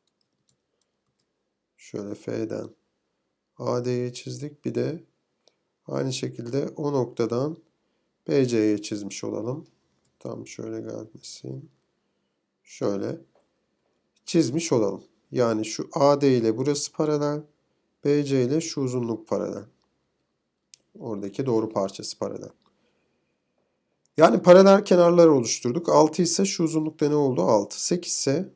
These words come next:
burası da sekiz. Sonra paralellikten dolayı yöndeş açılar var. Yani burası alfa ise şuradaki açı da alfa olur.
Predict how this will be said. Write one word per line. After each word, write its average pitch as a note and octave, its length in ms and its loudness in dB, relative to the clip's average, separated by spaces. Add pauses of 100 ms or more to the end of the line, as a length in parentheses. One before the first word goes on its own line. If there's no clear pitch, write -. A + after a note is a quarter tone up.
(200)
burası - 300 -2
da - 80 -2
sekiz. - 520 -6 (560)
Sonra D3+ 680 4
paralellikten D#3 840 2
dolayı C#3+ 240 2
yöndeş D3+ 400 0
açılar G#2+ 340 -2
var. G#2 180 -2
Yani A#2+ 300 0
burası D3+ 320 2
alfa D3+ 320 0
ise B2+ 160 -4
şuradaki C#3 440 -2
açı A2+ 240 -2
da G#2 60 0
alfa A2+ 320 -2
olur. - 340 -10